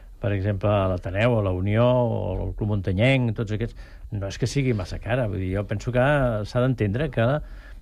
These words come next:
Sant Cugat en el seu conjunt és una ciutat cara, és evident, però a nivell d'entitats jo penso que és, és bastant assequible.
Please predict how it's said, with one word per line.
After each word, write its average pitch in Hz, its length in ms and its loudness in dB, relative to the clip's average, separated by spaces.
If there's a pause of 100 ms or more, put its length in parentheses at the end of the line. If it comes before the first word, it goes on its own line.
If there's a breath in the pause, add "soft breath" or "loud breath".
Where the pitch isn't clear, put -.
(140 loud breath)
Sant 131 220 2
Cugat 151 220 4
en 165 60 2
el 143 100 4
seu 151 180 0
conjunt 147 440 0
és 113 100 -2
una 113 100 0
ciutat 101 380 -4
cara, 147 300 2 (280)
és 101 160 -4
evident, 113 440 0 (640 loud breath)
però 143 320 4
a 110 40 2
nivell 104 300 0
d'entitats 101 460 -2
jo 110 80 0
penso 101 300 -2
que 160 100 -2
és, - 160 -4
és 87 240 -4
bastant 92 260 -6
assequible. - 540 2